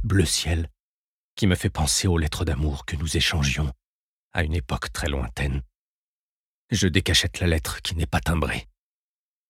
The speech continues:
Peut-être Annabelle l'a-t-elle déposée directement hier après-midi.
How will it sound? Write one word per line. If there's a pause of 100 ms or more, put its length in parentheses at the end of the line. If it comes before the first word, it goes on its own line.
(200)
Peut-être
Annabelle
l'a-t-elle
déposée
directement
hier
après-midi.